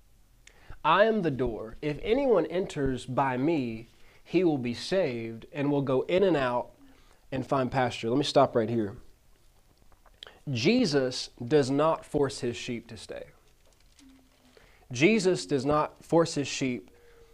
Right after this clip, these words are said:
to, to stay fenced in. He lets them go in. He lets them go out.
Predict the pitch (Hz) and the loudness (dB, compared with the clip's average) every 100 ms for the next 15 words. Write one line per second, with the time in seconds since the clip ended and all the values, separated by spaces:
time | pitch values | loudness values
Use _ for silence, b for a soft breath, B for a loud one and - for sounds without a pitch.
0 | b - 127 120 - - 117 - 127 120 | b -8 -6 -6 -8 -6 -2 4 6 6
1 | 120 - 135 131 - 120 - - _ _ | 2 0 -2 -2 -4 -10 -10 -16 _ _
2 | _ _ _ _ _ 160 190 175 - 151 | _ _ _ _ _ 6 6 6 2 0
3 | 131 127 156 196 220 - b b - b | 2 4 4 4 -2 -10 b b -20 b
4 | b b - 123 135 - 127 120 113 87 | b b -6 -2 -2 -4 -4 -4 -6 -8
5 | - | -14